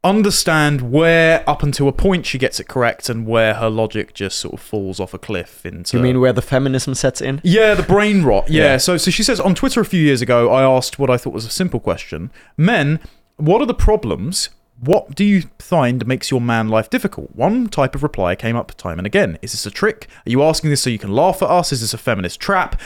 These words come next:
Speaker 1: Are you gonna retweet all of these with the reply, 'Look at the men complaining about nothing,' et cetera, et cetera, et cetera?"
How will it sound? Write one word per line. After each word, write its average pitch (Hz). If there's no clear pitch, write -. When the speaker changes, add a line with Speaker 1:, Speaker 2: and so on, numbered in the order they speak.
Speaker 1:
Are 143
you 143
gonna 117
retweet 123
all 175
of 143
these 156
with 127
the 127
reply, 123
'Look 139
at -
the 131
men 123
complaining 107
about 101
nothing,' 156
et 113
cetera, -
et -
cetera, -
et -
cetera?" -